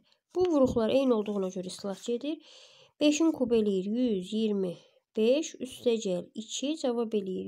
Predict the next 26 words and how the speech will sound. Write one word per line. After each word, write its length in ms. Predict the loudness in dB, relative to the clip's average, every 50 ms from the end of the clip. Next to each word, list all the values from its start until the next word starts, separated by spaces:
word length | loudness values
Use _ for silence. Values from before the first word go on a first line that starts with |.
| -6 -6
yüz 360 | -6 -4 -4 -6 -6 -6 -6 -6
iyirmi 560 | -4 -2 -2 -2 0 0 0 0 -2 -2 -4 -8 _ _ _ _ _ _
yeddi. 340 | -8 -6 -6 -8 -8 -12 -20 -20 _ _ _ _ _ _ _ _ _ _ _ _ _ _ _ _ _ _ _ _ _ _ -20 -20 -20 -20 -20 -20 -20 -20 -20 -20 -20 -20 _ _
İkincisində 640 | -10 -4 2 2 2 2 2 0 -2 -2 -2 0 0
yenə 220 | 0 0 0 0 0
eyni 240 | 0 0 -2 -2 -4
qayda 320 | -6 -8 -8 -8 -6 -6
iləndir. 460 | -6 -4 -4 -6 -6 -6 -8 -8 -6
Deməli, 320 | -4 -4 -4 -4 -4 -6 -8
surətdəki, 720 | -4 -2 0 2 2 0 -2 -4 -6 -6 -4 -4 -4 -4 -6 -6 -8 _ _ _ _ _ _ _ _ _ -20 -20 -20 _ _ _ -16
bu 80 | -10 -8
birincisi 540 | -6 -4 -2 -2 -2 -4 -6 -8 -8 -8 -8
idi, 180 | -6 -6 -6 -6
indi 220 | -4 -4 -4 -6
ikincisinə 420 | -6 -8 -8 -8 -8 -8 -12 -12 -12 -12
baxaq. 320 | -14 -14 -14 -14 -14 -14 -18 -20 -20 -20 _ -4 0
Surətdəki 500 | 4 4 4 4 4 2 0 0 0 -2
iyirmi 380 | 0 0 2 2 0 0 0
biri 160 | -2 0 0 0
yazıram. 480 | -2 -2 -4 -6 -8 -6 -6 -8 -8 -10 -14 _ _ _ _ _ _
Yeddi 540 | -6 0 2 2 2 2 0 -4 -8 -8 -8
üstü 320 | -8 -10 -10 -8 -6 -6 -6 -6 -6 -6
N 300 | -4 -2 -2 -2 -2 -2 -6 -12 _ _ _ _ _
vurulsun 680 | -2 0 2 4 2 2 0 -2 -2 -2 0 0 -2 -2
iki 300 | -6 -8 -6 -4 -4 -4
üstü 340 | -4 -6 -8 -10 -8 -8 -6